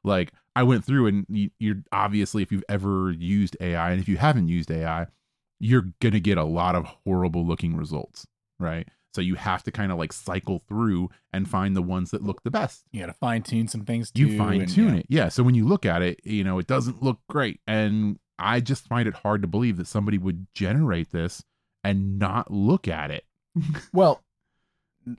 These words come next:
Speaker 2: when we
Speaker 1: Especially
Speaker 2: say
Speaker 1: knowing about the controversies.
Speaker 2: Are we talking about the artist here or Hasbro, Watsy, Magic for
Speaker 1: Everyone.
Speaker 2: posting it?
Speaker 1: That's what I mean. So, like, how,
Speaker 2: I
Speaker 1: how deep does this go? 'Cause you have the person that created the artwork, and then you have the person that posted this tweet.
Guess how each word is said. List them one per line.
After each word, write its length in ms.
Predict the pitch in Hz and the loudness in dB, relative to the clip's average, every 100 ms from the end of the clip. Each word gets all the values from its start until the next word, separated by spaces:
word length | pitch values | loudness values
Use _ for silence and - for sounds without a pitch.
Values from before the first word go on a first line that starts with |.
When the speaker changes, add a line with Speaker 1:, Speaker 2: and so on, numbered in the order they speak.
| _ _ - | _ _ -2
Speaker 2:
when 100 | 131 | 2
we 60 | 147 | 4
Speaker 1:
Especially 540 | 160 202 185 147 117 | 6 6 8 8 6
Speaker 2:
say 0 | |
Speaker 1:
knowing 520 | 117 127 175 214 127 104 | 4 4 4 6 4 4
about 380 | 98 95 101 | 2 0 0
the 60 | 120 | -4
controversies. 720 | - 220 254 120 92 87 - 113 | -2 -2 0 -2 -2 -4 -4 -2
Speaker 2:
Are 40 | |
we 120 | 127 | -2
talking 400 | 120 127 123 131 | 0 2 2 2
about 280 | 120 120 98 | 0 0 0
the 120 | 101 - | -6 -6
artist 460 | 95 110 139 - | -6 -4 -4 -6
here 320 | - 139 147 - | -4 0 -2 -2
or 380 | 107 101 95 - _ _ _ _ _ _ - 104 - _ _ - - _ _ 110 | -4 -2 -4 -6 _ _ _ _ _ _ -12 -10 -12 _ _ -20 -20 _ _ -2
Hasbro, 380 | 113 104 107 | -2 0 -2
Watsy, 440 | 101 117 110 120 107 | 2 0 0 -2 2
Magic 180 | 226 277 | 4 6
for 120 | 311 | 6
Speaker 1:
Everyone. 420 | 302 214 131 117 | 6 8 8 6
Speaker 2:
posting 240 | 87 - 156 | 4 0 -4
it? 100 | - _ | -12 _
Speaker 1:
That's 200 | 202 214 | 2 4
what 100 | 208 | 6
I 80 | 175 | 8
mean. 180 | 220 220 | 8 6
So, 160 | 180 | 6
like, 180 | 170 160 | 6 6
how, 240 | 131 214 254 | 6 8 8
Speaker 2:
I 160 | 180 | 6
Speaker 1:
how 180 | 202 226 | 4 4
deep 240 | 175 226 196 | 6 4 4
does 120 | 135 | 2
this 160 | 120 - | 2 2
go? 160 | 220 | 2
'Cause 140 | 143 120 | 4 4
you 80 | |
have 100 | 151 | 4
the 80 | 139 | 4
person 340 | - 190 202 151 | 0 -2 2 0
that 100 | 110 | 0
created 440 | - 131 170 208 | -2 2 4 4
the 100 | 185 | 2
artwork, 460 | 143 107 87 78 - _ - _ _ _ _ _ _ - | 2 2 0 -4 -6 _ -20 _ _ _ _ _ _ -2
and 160 | 143 143 | 4 6
then 120 | 180 | 8
you 80 | 196 | 8
have 140 | 180 | 6
the 80 | 151 | 4
person 320 | 165 160 143 | 2 2 2
that 160 | 127 - | 0 -2
posted 460 | - 202 233 180 143 | 2 4 4 2 2
this 200 | 190 - | 2 0
tweet. 480 | - 247 247 - | 2 6 6 2